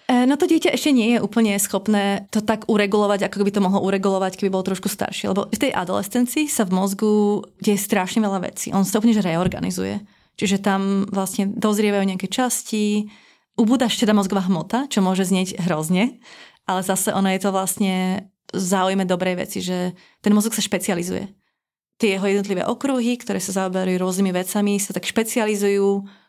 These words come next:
To znamená, že zase tie spojenia, ktoré sú nepotrebné, sa odbúravajú. Myelinizuje sa, to je vlastne, že tie spojenia sa obaľujú takou vrstvičkou tuku, ktorá zrýchluje prenos vzruchov.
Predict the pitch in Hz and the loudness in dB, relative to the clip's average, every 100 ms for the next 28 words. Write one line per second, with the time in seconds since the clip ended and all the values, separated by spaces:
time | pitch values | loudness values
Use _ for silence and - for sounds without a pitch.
0 | _ 196 190 196 190 185 185 190 190 202 | _ -2 2 2 2 0 0 0 -2 -2
1 | 202 190 180 185 185 185 196 - 208 202 | -2 0 0 0 -2 -4 -4 -2 0 2
2 | 196 190 185 185 190 185 190 190 180 185 | 0 0 -2 0 -2 -2 -2 -4 -2 -2
3 | 180 - 165 170 185 208 208 214 233 247 | -2 -6 -8 -4 -2 0 0 0 -2 -2
4 | - - 220 220 220 214 202 196 185 185 | -6 -2 2 4 4 4 2 0 0 -2
5 | 190 190 254 349 440 214 185 190 180 208 | -2 -2 -4 -4 -6 -2 -2 -2 -2 -2
6 | 190 196 185 185 196 190 - 208 202 202 | -2 -2 -4 -2 -2 0 -2 0 0 0
7 | 202 - 190 196 196 196 190 185 190 180 | -2 -2 -2 -2 -2 -2 0 0 0 -4
8 | - 196 190 185 180 180 175 180 185 190 | -4 -6 -2 -2 -2 -4 -4 -4 -2 -2
9 | 196 - 190 - 240 - 247 247 _ _ | -4 -6 -6 -4 -2 0 0 0 _ _
10 | - - 190 185 185 190 220 240 196 196 | -8 -2 0 0 0 2 0 2 0 0
11 | 180 185 180 170 180 180 - 330 | -2 -2 -4 -4 -4 -4 -4 -6